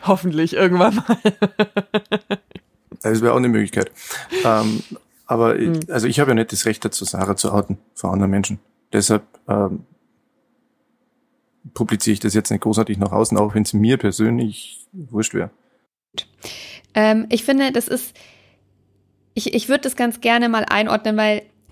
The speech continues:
Speaker 3: so wie du das sagst, für dich ist das ja was ganz Natürliches, Normales, ihr lebt das zusammen. Du sagst, ja, und dann hab ich meine Freundin vermöbelt. Äh,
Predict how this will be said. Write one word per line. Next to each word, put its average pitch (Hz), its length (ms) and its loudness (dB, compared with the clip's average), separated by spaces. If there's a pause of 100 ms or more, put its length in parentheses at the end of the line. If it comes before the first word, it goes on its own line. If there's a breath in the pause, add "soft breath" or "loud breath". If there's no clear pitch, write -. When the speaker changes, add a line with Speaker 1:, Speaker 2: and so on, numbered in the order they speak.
Speaker 3:
so 226 140 0
wie 247 80 2
du 240 100 2
das 220 140 -2 (380)
sagst, 202 520 0
für 240 80 -4
dich 220 140 -2
ist 214 160 -8
das 214 80 -8
ja 214 140 0
was 214 180 -2
ganz 208 380 -2 (160)
Natürliches, 240 840 0
Normales, 202 640 0
ihr 202 140 -2
lebt 214 300 0
das 233 160 0
zusammen. 220 400 0 (320 loud breath)
Du - 80 -10
sagst, 214 240 0 (140)
ja, 202 120 4 (120)
und 202 100 -2
dann 202 140 0
hab 208 100 -4
ich 202 120 -8
meine 190 160 -2
Freundin 208 420 2
vermöbelt. 240 640 0 (800 loud breath)
Äh, 226 180 4